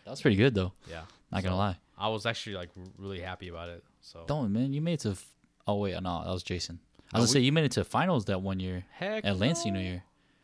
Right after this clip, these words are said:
Speaker 1: I, th-, I swear you did. Weren't you playing with them?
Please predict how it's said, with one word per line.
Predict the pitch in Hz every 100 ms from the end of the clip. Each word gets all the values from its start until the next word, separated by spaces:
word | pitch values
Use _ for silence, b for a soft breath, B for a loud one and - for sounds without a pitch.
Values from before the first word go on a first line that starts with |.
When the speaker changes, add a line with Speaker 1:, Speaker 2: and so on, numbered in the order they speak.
| b b b _ _ _ -
Speaker 1:
I, | 95
th-, | 98
I |
swear | 98 - 196
you | 156
did. | 95 92 - -
Weren't | 101 117
you | 151
playing | 135 139
with | 165
them? | - 196